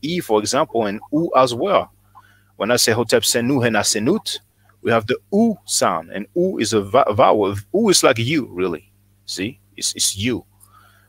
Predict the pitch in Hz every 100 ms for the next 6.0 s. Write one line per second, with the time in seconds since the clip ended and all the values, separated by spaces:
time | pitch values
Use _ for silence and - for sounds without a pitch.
0 | - - 85 76 - 135 127 170 139 117
1 | 101 98 92 95 92 101 143 - _ _
2 | 104 101 - - _ _ _ _ _ _
3 | _ - - - - 131 123 - 117 -
4 | - 117 113 95 92 - 90 - - -
5 | _ _ - 98 - _ _ 131 131 160